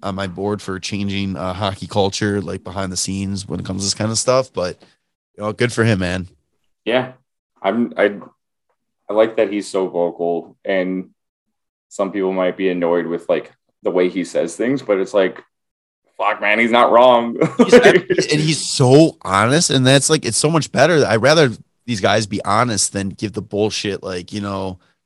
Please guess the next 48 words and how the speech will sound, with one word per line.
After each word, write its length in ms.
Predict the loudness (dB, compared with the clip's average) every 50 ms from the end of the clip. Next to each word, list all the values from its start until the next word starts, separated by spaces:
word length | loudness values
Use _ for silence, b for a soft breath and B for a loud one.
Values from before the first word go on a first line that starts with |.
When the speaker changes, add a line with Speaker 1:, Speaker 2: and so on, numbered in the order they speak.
| _
Speaker 1:
robot 460 | -8 -6 -4 -2 0 0 0 0 -2 -6 -8
responses. 880 | -8 -6 -4 -4 -4 -2 0 0 0 0 0 -4 -4 -4 -6 -6 -4
Like, 160 | -4 -4 -4 -4
Speaker 2:
Yeah. 60 | -4
Speaker 1:
listening, 400 | -4 -4 -2 0 0 0 0 -2 b b b b b b b b b _ _ -4 -2
listening 340 | 0 0 2 2 2 2
to 80 | 2 2
him 160 | 2 2 2
on 160 | 2 0 0
Chicklets, 760 | -2 -2 0 -2 0 0 -2 -2 -2 -2 -2 -2 -2 -2 -4 -6 _ _ _ _ _ _ _ _ _
he 200 | 0 2 4 4
was 160 | 4 4 2
sitting 260 | 2 0 0 0 0
there 160 | 0 0 0
and 100 | 0 0
they're 140 | -2 -2 0
asking, 480 | 2 2 2 2 0 0 -2 -4 -4 -2
like, 220 | -4 -6 -6 -2 4
"Oh, 420 | 6 8 8 8 8 8 6 4
do 140 | 2 0 0
you, 320 | 0 0 0 -2 -4 -10 -16 _ -8
you, 240 | -2 2 2 2 2
do 120 | 2 2
you 100 | 0 0
think, 340 | 0 0 0 0 0 0 -2
like, 260 | -2 -2 -2 -2 -2
you 80 | -4 -2
know, 140 | -2 0 0
they 100 | -2 -2
kinda 300 | -2 -2 -2 -2 -2 -4
threw 180 | -4 -2 0 0
you 60 | 0
under 140 | 0 0 0
the 80 | 0
bus 240 | 0 0 0 0 0
in 100 | -4 -2
Vegas 380 | -2 -2 0 0 -2 -2 -4 -4
with 100 | -6 -6
the 60 | -2
whole 300 | 0 0 2 0 0 0
Marc-Andre 580 | -2 -2 -2 -2 -2 -4 -4 -2 -2 -2 -4
thing?" 360 | -2 -2 -4 -2 -2 -4 -6 b b b b b b b b
And 120 | -6 -2 0
most 220 | 0 0 2 2 4
guys 240 | 4 4 4 2 0
would 80 | -2
be 60 | -2
like, 180 | -2 -2 -2